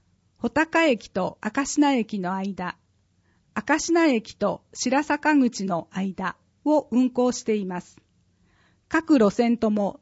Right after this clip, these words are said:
停留所で乗降ができます。事前の利用登録や予約は不要です。運行日、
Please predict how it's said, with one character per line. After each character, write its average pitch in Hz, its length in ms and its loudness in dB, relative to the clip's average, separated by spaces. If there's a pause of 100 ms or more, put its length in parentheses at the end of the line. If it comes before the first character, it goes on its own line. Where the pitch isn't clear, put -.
(120)
停 294 220 6
留 320 240 6
所 311 160 4
で 208 260 0
乗 226 240 4
降 254 240 4
が 247 180 0
で 185 100 -4
き 202 140 -8
ま 175 160 -6
す。 - 200 -20 (960)
事 220 160 -4
前 302 160 4 (120)
の 294 180 6
利 254 200 2
用 311 180 2
登 311 340 0
録 226 260 -2
や 180 320 -6
予 214 140 -2
約 269 280 0
は 277 160 2
不 - 140 -8
要 196 220 -2
で 185 140 -6
す。 - 220 -20 (960)
運 294 220 6
行 302 300 4
日、 - 240 -10